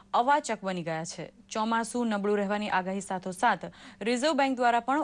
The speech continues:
ઓગસ્ટ પછી મોંઘવારી વધવાની આશંકા દ્વિમાસિક નાણાનીતિમાં વ્યક્ત થતા બજારની રૂખ ઝડપથી પલટાઈ અને ભારે ઘટાડા સાથે સત્યાવીસ હજાર એકસો ને અઠ્યાસી પોઇન્ટ ઉપર બજાર બંધ રહ્યું હતું.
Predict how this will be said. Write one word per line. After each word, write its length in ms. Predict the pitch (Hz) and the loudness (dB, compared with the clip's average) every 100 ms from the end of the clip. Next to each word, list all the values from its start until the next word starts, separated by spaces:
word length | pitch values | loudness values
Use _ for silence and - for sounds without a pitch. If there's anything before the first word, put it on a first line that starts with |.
| - | 0
ઓગસ્ટ 360 | 196 208 - | -2 -2 -6
પછી 240 | - 202 220 | -8 -6 -2
મોંઘવારી 460 | 214 202 196 202 | -2 0 0 0
વધવાની 460 | 202 185 185 190 196 185 | 0 -2 -2 -4 -4 -4
આશંકા 540 | 185 208 196 196 190 | -4 -4 -4 0 -2
દ્વિમાસિક 640 | 180 180 254 269 220 202 | -2 0 2 2 0 -4
નાણાનીતિમાં 600 | 196 185 185 180 185 185 180 | -4 -4 -4 -4 -4 -4 -2
વ્યક્ત 280 | 175 180 | -2 -4
થતા 360 | 180 220 254 277 - 330 311 - | -4 0 2 0 -2 -14 -14 -2
બજારની 680 | 220 233 262 277 269 277 269 | 2 6 6 6 2 0 -2
રૂખ 380 | 214 269 277 - | -2 -2 -2 -4
ઝડપથી 520 | 175 233 254 254 240 | -4 2 2 2 -4
પલટાઈ 420 | 202 185 180 262 | -2 -2 0 -2
અને 300 | - 202 208 | -2 -4 -4
ભારે 400 | 196 196 233 294 | -4 -2 2 2
ઘટાડા 360 | 214 214 220 214 | 2 0 2 2
સાથે 400 | 226 247 196 - - - - - | 2 -2 -2 -10 -14 -20 -16 -4
સત્યાવીસ 580 | 269 254 320 339 320 | -2 0 4 2 2
હજાર 200 | 240 214 | 0 0
એકસો 300 | 196 214 247 | -2 -4 -6
ને 100 | 240 | -6
અઠ્યાસી 560 | - 233 - 302 294 240 | -4 -8 -2 0 0 -2
પોઇન્ટ 360 | 202 208 208 - | -4 -4 -4 -6
ઉપર 380 | 202 - 208 | -6 0 0
બજાર 400 | 202 196 190 190 | 2 -2 0 -2
બંધ 240 | 185 196 175 | 0 0 0
રહ્યું 300 | 165 165 160 | 0 -2 -4
હતું. 260 | 160 160 | -4 -8